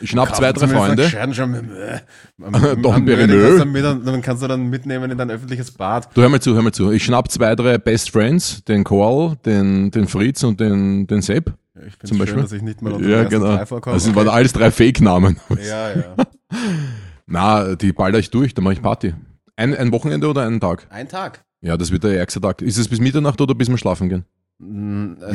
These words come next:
Speaker 2: sind
Speaker 1: gehen nicht
Speaker 2: vierundzwanzig
Speaker 1: schlafen.
Speaker 2: Stunden.
Speaker 1: Ja, richtig, richtig derbe Party, die, die, die, die, das geht, da geht, das geht sich mit zehntausend gar nicht aus.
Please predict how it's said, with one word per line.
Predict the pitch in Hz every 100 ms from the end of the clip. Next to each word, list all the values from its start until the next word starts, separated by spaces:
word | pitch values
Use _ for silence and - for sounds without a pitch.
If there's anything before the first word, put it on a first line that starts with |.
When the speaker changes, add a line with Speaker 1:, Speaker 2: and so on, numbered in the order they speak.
| 92
Speaker 2:
sind | 82
Speaker 1:
gehen | 85
nicht | 156
Speaker 2:
vierundzwanzig | 98 - 87
Speaker 1:
schlafen. |
Speaker 2:
Stunden. | 87 80 78 _ _ _ _ _ _ -
Speaker 1:
Ja, | 76 80 73 87 82
richtig, | 98 - 90 -
richtig | 98 110 113 -
derbe | 98 90
Party, | 90 85 87 90
die, | 90 85
die, | 98 90 90 82
die, | 90 85 80 - _ _
die, | 98 90 82 78 - _ -
das | 98
geht, | 120 131 120
da |
geht, | 107 117
das | 120
geht | 123 117
sich |
mit | 110 98
zehntausend | 107 104 98 95 92
gar | 95
nicht | 82
aus. | 87 90